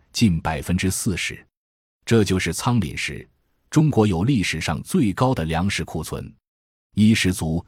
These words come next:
就得之荣辱，仓廪实更得之礼节。以前我们说，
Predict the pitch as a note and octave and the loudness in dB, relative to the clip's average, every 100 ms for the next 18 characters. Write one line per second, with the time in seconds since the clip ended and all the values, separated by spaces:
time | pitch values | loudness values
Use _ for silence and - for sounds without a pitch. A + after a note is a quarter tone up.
0 | - E2+ D#2+ F2+ G2 G2 E2+ F#2+ A2+ C2+ | -4 -2 0 0 2 0 2 2 0 -2
1 | - _ _ - - G#2+ G#2 D#2 D#2 - | -12 _ _ -10 0 4 4 2 -2 -2
2 | F2+ - B2 E2+ E2 E2 - F#2 D#2 D2 | -2 2 2 2 0 -4 -2 -2 -4 -8
3 | - D#2 - _ _ _ _ _ - F#2 | -8 -8 -10 _ _ _ _ _ -6 0
4 | F#2 A#2 G#2 D#2+ D#2+ G2 F#2 | 2 2 2 0 -2 -2 -2